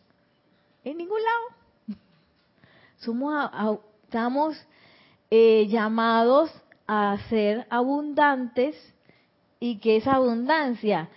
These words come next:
la traigamos a la forma en relajación, relax, de verdad. No, no estamos de que para crear formas extrañas y que no sé qué y que, no, no, no, no, no.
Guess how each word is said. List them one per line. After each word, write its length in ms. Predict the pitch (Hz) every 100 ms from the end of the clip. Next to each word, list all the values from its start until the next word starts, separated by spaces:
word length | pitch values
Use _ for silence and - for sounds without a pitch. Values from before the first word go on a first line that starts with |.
| _ _ 214
la 160 | 226
traigamos 580 | 233 240 240 254 269 277
a 60 | 269
la 140 | 269
forma 840 | 240 294 277 240 208 190 180 - _ _
en 180 | 226 214 202
relajación, 760 | 208 208 202 190 190 - 254 190
relax, 520 | 196 214 262 - - - - - - - _ _ _
de 140 | 185 190
verdad. 640 | 185 180 233 330 285 190 _ _ _ _ _ _ _ _ _ _
No, 260 | 196 247 285
no 180 | 277 294
estamos 320 | 311 320 370
de 120 | 320
que 160 | - 247
para 200 | 233 220
crear 300 | 240 233 240
formas 440 | 254 262 269 269 226
extrañas 600 | 214 - 247 254 254 254
y 20 |
que 100 | 220
no 120 | 202
sé 240 | 196 196 196
qué 220 | 233 247
y 100 | 214
que, 340 | 196 185 - -
no, 300 | 214 247 311
no, 180 | 320
no, 200 | 320 320
no, 160 | 311 311
no. 340 | 320 302 220